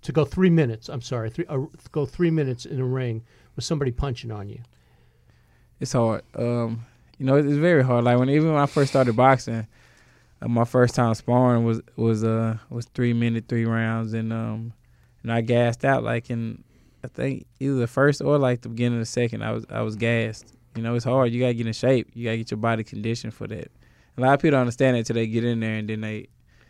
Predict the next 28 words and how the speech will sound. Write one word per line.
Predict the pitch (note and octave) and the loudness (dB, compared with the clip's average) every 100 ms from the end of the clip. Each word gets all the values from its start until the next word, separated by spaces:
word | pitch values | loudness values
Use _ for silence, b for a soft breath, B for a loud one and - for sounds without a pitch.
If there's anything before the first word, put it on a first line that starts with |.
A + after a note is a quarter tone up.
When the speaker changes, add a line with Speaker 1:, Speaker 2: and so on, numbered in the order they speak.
| _ - | _ -6
Speaker 2:
know, | A#2 | -2
they | A2 | 0
think | A#2+ A#2+ | 0 0
they're | A#2 | -2
in | A2 | -2
shape | - A#2+ A2+ | 0 -2 0
'cause | A2+ | -2
it's, | A2+ A2 | -2 -2
like, | A2 A2 | -4 -4
in | G#2 | -6
football | B2 A2+ A2+ A2+ | -2 0 0 0
shape | A2 A#2 A2+ | -2 -2 -2
and | A2 G#2 | -2 -2
basketball | A2+ A#2 A2 G#2+ | -2 -2 -2 -4
shape, | - A2+ A2 | -4 -6 -6
and | G#2+ | -6
they | G#2+ | -6
get | A2 | -4
in | A2+ A2 | -2 -2
there, | A2 G#2+ | -4 -4
they're | G#2 | -8
like, | - | -10
"Man, | A2+ B2+ A#2+ | -6 -4 -2
why | B2 | -2
I'm | A#2+ | -4
so | A#2 | -6
tired?" | - B2+ B2 A2+ - - | -6 -4 -4 -6 -12 -12
'Cause, | A2+ | -12